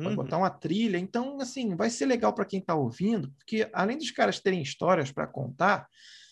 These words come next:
Speaker 1: você tá trazendo toda aquela nostalgia de tudo que você viveu relacionado àquela voz, àqueles personagens que habitaram a sua infância,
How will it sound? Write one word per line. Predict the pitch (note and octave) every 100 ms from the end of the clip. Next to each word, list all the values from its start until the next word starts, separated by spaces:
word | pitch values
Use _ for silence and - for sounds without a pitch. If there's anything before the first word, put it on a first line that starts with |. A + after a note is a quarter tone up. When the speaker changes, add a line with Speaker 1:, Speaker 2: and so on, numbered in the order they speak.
| - - _ -
Speaker 1:
você | F3 A3+
tá | A#3 A#3+
trazendo | A3+ G3 B3
toda | A#3 B3+ D4+
aquela | C4+ - B3+ C4
nostalgia | B3 - B3 F#3 C3+ F#3+ B3+ A#3
de | G#3+
tudo | - D4+
que | -
você | B3 A#3+ A#3
viveu | G3+ G3 G#3+
relacionado | G3+ G3 F#3+ F3 G3+
àquela | - G3 E3
voz, | D3 F3 F#3
àqueles | E3 - E3+ -
personagens | F3 - D3+ D3+ E3+ C#3
que |
habitaram | D3+ D3+ D3+ D3+
a |
sua | C#3 E3
infância, | F3+ - E3 E3 C#3 D#3